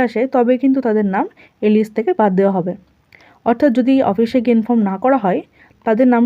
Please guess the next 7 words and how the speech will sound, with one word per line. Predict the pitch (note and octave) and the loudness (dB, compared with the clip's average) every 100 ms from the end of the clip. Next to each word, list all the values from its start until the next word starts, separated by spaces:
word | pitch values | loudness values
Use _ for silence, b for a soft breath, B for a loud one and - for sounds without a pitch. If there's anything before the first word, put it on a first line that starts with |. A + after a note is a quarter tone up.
| B3 | 0
নামও | G#3 G3+ B3+ | 0 0 2
কিন্তু | C4+ B3+ | 2 2
এই | A3 | 2
লিস্টে | G3+ - D4 A#4 _ _ _ _ _ | 0 -2 -6 -6 _ _ _ _ _
আসতে | G3+ G#3 G#3 | -6 -4 -4
পারে। | D#3+ F3+ - _ b b b b | -4 -8 -12 _ b b b b
তো | - | -4